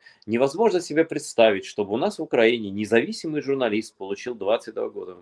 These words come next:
Мама дорогая, ну, ну ладно, ну, ну понятно, что, ну, ну Google же есть, ну я прошу прощения, но это дело пяти минут.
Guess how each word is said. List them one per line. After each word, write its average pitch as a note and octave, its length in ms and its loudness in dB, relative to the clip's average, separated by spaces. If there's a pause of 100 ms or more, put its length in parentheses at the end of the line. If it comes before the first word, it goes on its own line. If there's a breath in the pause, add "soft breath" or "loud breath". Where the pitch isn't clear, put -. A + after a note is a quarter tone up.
Мама C3 500 -4
дорогая, G2 600 -2 (120)
ну, B2 280 -4 (640 soft breath)
ну E3+ 200 2
ладно, G2 640 6
ну, D3 320 -6 (120)
ну D#3 320 0
понятно, D#3 440 4
что, A#2+ 300 -2
ну, B2+ 340 -2
ну D3+ 160 0
Google C3+ 400 4
же A2+ 140 2
есть, C3 380 2 (200)
ну B2+ 180 2
я B2+ 200 6
прошу C3+ 260 -2
прощения, B2 280 -4
но C3 60 2
это B2 220 4
дело C3 360 2
пяти B2+ 320 -10
минут. C3+ 400 -4